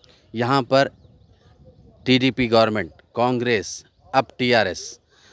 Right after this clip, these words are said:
हमेशा ये ऐलान करे कि मीर आलम तालाब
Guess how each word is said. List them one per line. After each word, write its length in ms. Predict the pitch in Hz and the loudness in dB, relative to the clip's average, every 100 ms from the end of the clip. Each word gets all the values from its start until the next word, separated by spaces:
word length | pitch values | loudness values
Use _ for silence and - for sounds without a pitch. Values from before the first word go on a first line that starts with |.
| _ _ _ | _ _ _
हमेशा 360 | 151 175 175 160 | 2 4 4 2
ये 220 | 156 151 | 0 0
ऐलान 240 | 139 143 151 | 0 0 -2
करे 320 | 139 131 135 | -8 -10 -12
कि 360 | 139 131 131 - | -14 -14 -14 -14
मीर 160 | 123 123 | -12 -10
आलम 220 | 127 127 | -10 -10
तालाब 320 | 123 120 | -4 -2